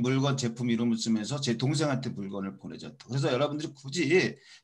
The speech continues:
회원을 강요하지는 않으셔요. 근데 내가 꼭 그분하고는 이 사업을 하고 싶다. 그럼 이제 회원 가입시켜서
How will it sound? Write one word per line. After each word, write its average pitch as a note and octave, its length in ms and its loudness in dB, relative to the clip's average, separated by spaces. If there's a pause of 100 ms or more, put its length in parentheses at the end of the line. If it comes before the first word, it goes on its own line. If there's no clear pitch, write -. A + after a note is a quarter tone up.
회원을 G#3 300 0
강요하지는 C3 640 -4
않으셔요. - 340 -12
근데 C#3 240 6
내가 C#3+ 360 6
꼭 G#3 360 6 (380)
그분하고는 F3+ 680 8
이 C3 60 6
사업을 D#3+ 400 0
하고 D3 220 -2
싶다. - 600 4
그럼 D#3 180 -2
이제 C#3+ 100 2
회원 F#3+ 320 6
가입시켜서 C#3+ 960 2